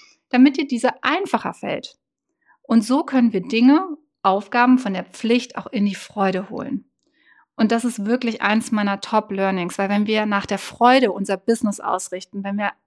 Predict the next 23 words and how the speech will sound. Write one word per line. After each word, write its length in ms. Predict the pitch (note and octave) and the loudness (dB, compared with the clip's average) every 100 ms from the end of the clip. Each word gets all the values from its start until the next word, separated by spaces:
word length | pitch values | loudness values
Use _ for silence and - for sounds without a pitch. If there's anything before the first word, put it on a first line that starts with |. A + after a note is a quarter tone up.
| - | -10
nach 180 | G#3 G#3 | -6 -4
der 140 | G#3+ | -6
Freude 480 | G3 - A3+ A#3+ A3 | -8 0 4 4 2
unser 320 | G#3 G3+ G3+ | -2 -2 -2
Leben 600 | - A3 A#3+ C4 C#4 G#3+ - | -4 -2 2 4 6 4 2
ausrichten, 800 | F3+ F3 - G3 - - D4 _ _ _ _ | -4 -6 -10 -16 -12 -10 -10 _ _ _ _
dann 100 | G#3 | -4
sind 200 | G#3+ A#3+ | 0 0
wir 80 | A3+ | 0
in 80 | G3+ | -2
einer 180 | G3+ | -2
komplett 640 | G3+ G3+ G3 A3 G#3+ A3 - | -4 -4 -6 0 0 0 -2
anderen 320 | G3+ G3 F#3+ | -6 -4 -4
Energie. 600 | F3+ F#3+ F#3 - G3+ - _ _ _ _ _ | -4 -4 -6 -10 -12 -12 _ _ _ _ _
Wir 140 | A3 G#3+ | -2 2
werden 200 | A#3 A#3+ | 2 2
uns 140 | G#3+ | -2
anders 340 | G#3 G3 G3 | -4 -4 -6
fühlen, 540 | - - B3+ C#4 C#4+ B3 | -6 0 4 8 8 6
wir 140 | G3 | 4
werden 440 | G3 G3 G3+ G3+ - | 0 0 0 -4 -2
mehr 640 | A3+ G#3 A3 A#3 A#3+ B3 B3 | 2 4 4 4 4 2 0
Energie 600 | G#3+ G#3 G3+ A3+ A#3 A#3 | -4 -4 -6 -4 -4 -4